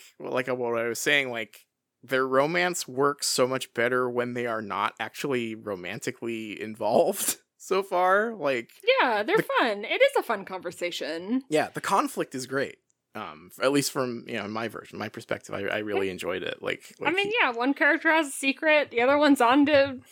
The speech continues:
Speaker 2: onto them. It's, it's just fun.
Speaker 1: Yeah, and, and, and, like, he's presumably, I'm,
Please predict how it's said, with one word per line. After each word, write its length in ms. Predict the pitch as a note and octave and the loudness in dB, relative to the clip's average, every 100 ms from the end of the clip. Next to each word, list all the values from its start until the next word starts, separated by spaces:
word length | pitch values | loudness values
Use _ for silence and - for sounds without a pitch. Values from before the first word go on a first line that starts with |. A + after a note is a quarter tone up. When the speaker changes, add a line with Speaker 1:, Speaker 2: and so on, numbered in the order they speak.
| - _ | -20 _
Speaker 2:
onto 280 | G#3 A#3 D4 | -4 -2 0
them. 320 | E4 D#4+ D#4+ | 4 4 4
It's, 340 | C4 C4 - - | 2 -4 -8 -6
it's 240 | B3 B3 | -6 -4
just 200 | - C#4+ - | -6 -6 2
fun. 380 | B3 A3 F#3+ - | 2 2 -2 -8
Speaker 1:
Yeah, 320 | - F3 A#2+ G2 | 2 2 2 2
and, 160 | D3 F3+ | 0 4
and, 220 | F3 F#3 | 2 4
and, 140 | F3 | 2
like, 140 | E3+ E3 | 2 0
he's 400 | - G#3+ F3+ E3+ - | 0 -6 -4 -8 -10
presumably, 640 | - G3 G3+ A#3+ G3 F#3+ E3 | -4 0 2 2 2 2 4
I'm, 160 | E3 | 2